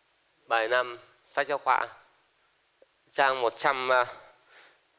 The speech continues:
một trăm bảy mươi bảy. Như thế này. Đầu tiên chúng ta có ethylene benzen. Ethylene benzen là C hai H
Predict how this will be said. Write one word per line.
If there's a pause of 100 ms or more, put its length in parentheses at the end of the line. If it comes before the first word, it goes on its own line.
(440)
một
trăm
bảy
mươi
bảy. (4000)
Như
thế
này. (600)
Đầu
tiên
chúng
ta
có
ethylene
benzen. (440)
Ethylene
benzen
là
C
hai
H